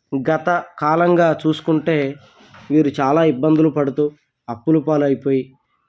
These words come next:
మానసికంగా ఇబ్బంది పడుతూ, సంపాదించేది రూపాయి అయితే ఖర్చు రెండు రూపాయలు అయిపోయి, అందరి దగ్గర మర్యాద గౌరవాన్ని కోల్పోయి ఇబ్బంది పడుతూ ఈ రాశి వారు జీవితాన్ని నెట్టుకొస్తూ ఉన్నారు. అయితే ఈ రాశి వారికి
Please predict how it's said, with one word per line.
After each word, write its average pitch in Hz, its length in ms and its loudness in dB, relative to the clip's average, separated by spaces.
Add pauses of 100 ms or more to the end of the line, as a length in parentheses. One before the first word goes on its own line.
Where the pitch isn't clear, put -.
(100)
మానసికంగా 151 720 -2
ఇబ్బంది 139 380 -2
పడుతూ, 127 380 -10 (480)
సంపాదించేది 151 800 -2
రూపాయి 143 320 -4
అయితే 147 240 -4
ఖర్చు 143 360 -12
రెండు 135 260 -6
రూపాయలు 143 280 -6
అయిపోయి, 123 340 -8 (680)
అందరి 160 320 0
దగ్గర 156 340 -2 (380)
మర్యాద 165 460 2
గౌరవాన్ని 156 500 2
కోల్పోయి 143 420 -2
ఇబ్బంది 139 320 -2
పడుతూ 131 380 -6 (400)
ఈ 131 120 -2
రాశి 127 340 -4
వారు 127 280 -4 (280)
జీవితాన్ని 127 500 -6
నెట్టుకొస్తూ 113 640 -10
ఉన్నారు. 95 320 -14 (720)
అయితే 190 280 0 (880)
ఈ 151 140 2
రాశి 165 340 0
వారికి 170 460 2